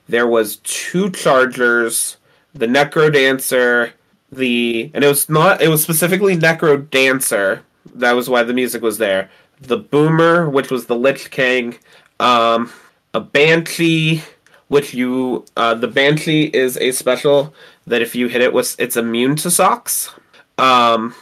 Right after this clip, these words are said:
there was technically a, um, a Charger that, like, evolved, uh, 'cause it was the Chargemander. Um, there was probably close to, like, eight or ten specials.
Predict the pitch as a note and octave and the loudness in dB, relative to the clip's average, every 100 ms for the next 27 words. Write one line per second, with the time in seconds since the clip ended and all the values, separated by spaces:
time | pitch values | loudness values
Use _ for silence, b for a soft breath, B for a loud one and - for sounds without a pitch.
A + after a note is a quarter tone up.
0 | B _ _ - A#2+ C3 C3 B2 A#2 A2 | B _ _ -4 0 2 2 2 0 -6
1 | - _ _ _ _ - - B2 - A2+ | -12 _ _ _ _ -8 -4 -4 -2 -4
2 | D3+ D3+ D#3 D#3 D3+ - B2 B2 B2 A#2+ | -2 -2 0 0 -2 -2 0 2 0 0
3 | A#2 b b b b A#2+ G#2+ G#2 - _ | -2 b b b b 0 0 -2 -10 _
4 | _ _ - A2 A#2 - B2 B2 B2+ C3 | _ _ -6 0 0 0 0 0 0 0
5 | A#2+ - A2 G#2+ - A2+ A2+ A2+ G2+ G#2 | 0 0 0 -2 -2 -2 -2 0 2 4
6 | B2 D3+ D#3 - B B B B A#2 A#2 | 2 0 -8 -14 B B B B -2 -2
7 | C3 A#2+ A#2 - F#2+ F2+ - G#2 A2 C3+ | 0 -2 -2 0 0 0 -2 -2 -2 0
8 | C3 C#3+ D#3+ G3 B B B B - C#3+ | 2 2 2 0 B B B B 0 2
9 | B2+ G#2+ A2 _ - D3+ F#3+ C4 A#3+ _ | 2 0 -12 _ -6 2 4 4 0 _
10 | - - E3 D#3 D3+ D3+ D#3 D#3 D#3+ D#3 | -14 -2 2 4 6 6 4 2 0 -2
11 | D#3 - C#3+ B2+ C3 C3 - - - C3 | -4 -8 0 2 2 -2 -10 -10 -4 0
12 | C3+ C3+ B2+ A#2+ A#2 A#2+ A#2+ A#2+ - G2+ | 2 2 2 2 4 4 2 -2 -6 -2
13 | A2 A2+ A2+ A#2 A2+ G#2+ G#2 G2+ G2+ - | 0 0 0 0 -2 -6 -6 -6 -8 -12
14 | - F#2+ F2+ E2+ G#2 A2 D3 A#3 A#3+ - | -4 -2 -2 -6 -4 -2 -2 -4 -10 -16
15 | - | -20